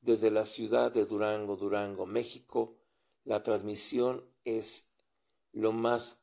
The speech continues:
confiable y honesta para que usted, pues, reflexione,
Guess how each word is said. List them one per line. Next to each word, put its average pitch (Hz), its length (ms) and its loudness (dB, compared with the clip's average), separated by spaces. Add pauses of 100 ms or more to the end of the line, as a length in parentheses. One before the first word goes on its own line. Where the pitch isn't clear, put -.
confiable 110 800 -2
y 104 160 -6
honesta 107 460 -4
para 90 200 -8
que 101 80 6
usted, 120 400 -4 (1600)
pues, 175 500 2
reflexione, 113 960 -4